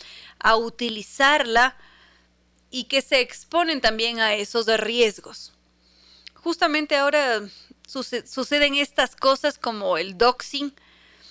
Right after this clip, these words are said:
que es, em, indagar sobre la persona, empezar a obtener esos datitos, cosas que podrían ser relevantes de un ser, y luego revelar esa información personal.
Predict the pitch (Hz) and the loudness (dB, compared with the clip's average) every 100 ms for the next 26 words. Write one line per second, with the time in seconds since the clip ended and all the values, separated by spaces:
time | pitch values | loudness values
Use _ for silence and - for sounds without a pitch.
0 | - _ _ _ - 277 269 277 262 285 | -20 _ _ _ -4 -2 0 0 -2 -6
1 | 240 _ _ _ _ _ _ _ - 262 | -6 _ _ _ _ _ _ _ -6 -4
2 | 247 220 202 220 269 311 330 330 311 302 | 2 2 4 2 2 0 0 2 2 0
3 | 294 269 254 302 - - 247 233 226 247 | -2 -2 -2 -4 -6 -10 -4 0 0 2
4 | 254 247 247 233 240 247 277 294 - 277 | 4 4 2 0 -2 0 0 0 0 2
5 | 220 220 - 294 _ - 302 - 320 330 | 2 0 -4 -16 _ -2 -2 -2 -6 -6
6 | 311 254 220 220 262 247 - 247 254 220 | -6 -6 -4 -2 0 0 0 0 2 2
7 | 208 240 269 330 240 226 214 226 - 202 | 2 2 0 -6 -2 -2 -2 -6 -6 -4
8 | 233 - _ - - - _ 240 247 277 | -4 -8 _ -20 -20 -20 _ 0 4 4
9 | 285 277 220 208 226 285 302 - 226 208 | 4 2 0 2 4 4 2 -2 -8 -2
10 | 226 220 214 185 - 233 220 220 208 208 | 0 0 -2 -8 -2 -2 0 -2 -4 -6
11 | 185 - | -6 -8